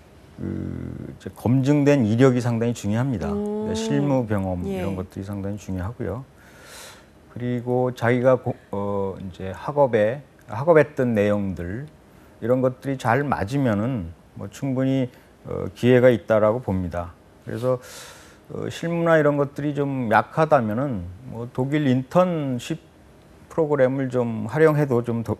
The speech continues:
Speaker 1: 좋을 것 같습니다. 그러니까 최근 한국산업인력공단에서 독일 회사의 인턴 파견 지원 제도가 있습니다. 그걸 적극적으로 활용을 해도, 어, 좋을 것 같습니다.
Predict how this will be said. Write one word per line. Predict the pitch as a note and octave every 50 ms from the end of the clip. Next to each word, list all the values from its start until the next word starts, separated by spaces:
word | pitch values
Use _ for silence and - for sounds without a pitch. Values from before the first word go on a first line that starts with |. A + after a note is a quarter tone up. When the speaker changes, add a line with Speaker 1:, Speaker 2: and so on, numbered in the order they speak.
| -
Speaker 1:
좋을 | - - A#2 A#2+ A#2
것 | - D3 C3+
같습니다. | - - G2 F#2+ F2 E2+ E2+ E2 - - - - - -
그러니까 | - C#3 B2+ -
최근 | D#3+ D#3+ D#3 E3+ E3 D#3+ D3 - - - - - - -
한국산업인력공단에서 | - B2 C3 C#3 D3+ D3 C#3 - - E3+ E3 D#3 C3 - C3 C3 C3+ C#3 C3 - - B2 B2 B2 B2+ C3 C3 B2+ B2 G#2+ F#2+ F2 - G2+ G#2+ C3+ E3+ F3+ - _ - - - - - - - G#2
독일 | G#2+ A#2+ B2 C3 C3
회사의 | B2+ B2 A#2 B2 B2+ B2 B2 B2 B2 A#2+ A#2+ A#2+ A#2+ B2 A#2
인턴 | G#2+ G#2+ G#2 - - - C3 A#2+ A#2+ A2 G#2+
파견 | - - D3+ D#3 C3+ B2 A2+ A#2+ B2+ C3+ B2+ - - _ -
지원 | - - A#2+ A#2 A#2+
제도가 | A#2 A#2 A2 A2+ A2+ B2 B2
있습니다. | A2 F#2+ - - C3+ B2+ G2+ F2 F2+ F2 F2+ - - - _ _
그걸 | - A2 A2+ A2 - - - - - - _
적극적으로 | - - A2+ - C3 A#2+ - - A#2+ A2+ A#2+ B2
활용을 | A2+ - D3 D3+ D3 C#3+ C#3 C3+ D3
해도, | E3+ D#3 B2+ G#2+ G#2+ C3 D3 D3+ - - - - - - - - -
어, | - G2+ G2 G2 G2
좋을 | G2 - A2 A2 A2
것 | - C3
같습니다. | B2+ G2 E2+ - - G2 F2+ E2+ E2 D#2+